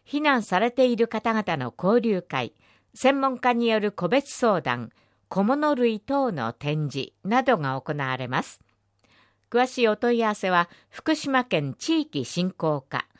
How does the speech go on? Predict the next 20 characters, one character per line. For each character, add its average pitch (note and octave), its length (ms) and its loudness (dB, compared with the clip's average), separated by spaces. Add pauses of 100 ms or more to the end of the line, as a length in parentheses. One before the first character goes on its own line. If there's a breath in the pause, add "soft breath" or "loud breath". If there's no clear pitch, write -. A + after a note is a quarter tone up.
(260 soft breath)
電 A3 260 0
話 F3+ 220 -2 (440)
零 D4 280 2
二 C4+ 420 0
四 C#3 380 -4 (460)
五 D4 280 2
二 C4+ 360 0
一 F3+ 400 -6
の C#3 320 -6 (180)
八 G#3+ 400 -2
零 A#3+ 300 0
二 G#3+ 260 2
三 F3+ 400 -2
番、 A#2+ 340 -6 (600)
ま A3 160 -2
た B3 120 0
は E3 200 4 (200 soft breath)
総 C#4+ 340 6
務 C#4 140 0
局 - 320 -4